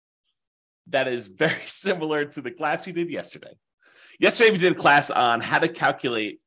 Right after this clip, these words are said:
cap rate, capitalization rate on rental properties. Today, we're gonna do a class on how to calculate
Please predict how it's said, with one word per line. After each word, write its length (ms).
cap 300
rate, 280
capitalization 640
rate 260
on 400
rental 240
properties. 460
Today, 460
we're 100
gonna 160
do 200
a 40
class 400
on 240
how 160
to 80
calculate 640